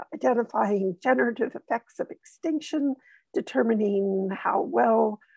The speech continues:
reinforcement-based teaching procedures work in application by novice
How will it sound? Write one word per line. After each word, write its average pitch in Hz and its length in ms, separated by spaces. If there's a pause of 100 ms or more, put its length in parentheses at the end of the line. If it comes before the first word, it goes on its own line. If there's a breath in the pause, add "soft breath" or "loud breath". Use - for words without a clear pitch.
(220 soft breath)
reinforcement-based - 1120
teaching 214 400
procedures 247 680
work - 220 (480)
in 196 400 (160)
application 196 720
by 190 160
novice 185 480